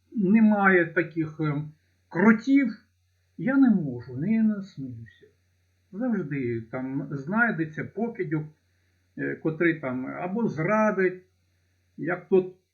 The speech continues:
да, е, е, абревіатура З С У, свята абревіатура для мене. А інша абревіатура, да, от його, е,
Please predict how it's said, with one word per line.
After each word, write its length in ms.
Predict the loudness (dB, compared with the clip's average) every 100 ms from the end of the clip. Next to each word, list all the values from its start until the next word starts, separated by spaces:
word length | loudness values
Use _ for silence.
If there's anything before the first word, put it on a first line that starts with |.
| _ _ _ _ _ _
да, 500 | -8 -2 0 -2 -4
е, 200 | -8 -4
е, 800 | 0 4 4 2 -2 -2 -2 -2
абревіатура 760 | 0 2 2 4 4 2 0 -4 -8
З 240 | -2 0
С 200 | 2 2
У, 220 | 2 2
свята 480 | 0 0 0 2 2
абревіатура 680 | 2 2 2 2 2 2 2
для 220 | 0 -2
мене. 360 | -4 -10 -10 -12 -20 _ _ _ _ _ _ _ -2
А 160 | 2
інша 960 | 4 4 4 4 6 8 6 4 0 0
абревіатура, 840 | 0 4 4 4 2 4 2 2
да, 420 | -2 0 0 0 0
от 180 | 0
його, 580 | 0 -2 0 2 0 -2 _ _ _
е, 360 | -10 -4 -2